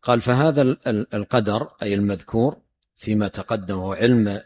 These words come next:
علمه الأشياء قبل كونها وكتابتها لها، كتابته لها طبق ما يوجد في حينها، قد ينكره غلاة القدرية كمعبد الجهني ال-،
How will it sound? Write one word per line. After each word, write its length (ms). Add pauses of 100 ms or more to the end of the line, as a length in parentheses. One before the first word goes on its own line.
(180)
علمه 340
الأشياء 440
قبل 340
كونها 380
وكتابتها 1000 (880)
لها، 640 (420)
كتابته 640
لها 180
طبق 340
ما 180
يوجد 400
في 220
حينها، 400
قد 320
ينكره 920 (520)
غلاة 360
القدرية 720 (500)
كمعبد 520
الجهني 640 (840)
ال-، 200